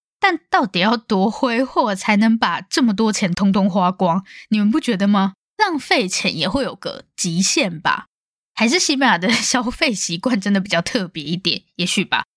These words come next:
所以当初才会花钱赞助哥伦布，别人都不买的东西，就只有他家买单。喂，西班牙真是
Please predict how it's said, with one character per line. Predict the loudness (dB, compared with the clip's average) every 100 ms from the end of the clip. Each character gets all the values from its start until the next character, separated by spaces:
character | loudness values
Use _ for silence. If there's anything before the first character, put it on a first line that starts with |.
| -6
所 | -4
以 | -2
当 | -2 -2
初 | -2 0
才 | 0 0
会 | 0 -4 -2
花 | 0 0
钱 | -2 0 0
赞 | 2 0
助 | 2 0
哥 | 2 2 2
伦 | 2 -2
布， | -2 -2 -4 _ _
别 | -2 0
人 | 2 2
都 | 2
不 | 2
买 | 2 0
的 | -2
东 | 0 2
西， | 0 0 0
就 | 0 -2
只 | -2 0
有 | 0 0
他 | 2 0
家 | 0 0 2
买 | 0 -2 -2
单。 | 0 0 -2 -4
喂， | -2 0
西 | 0
班 | 4 4
牙 | 4
真 | 0
是 | 0 -2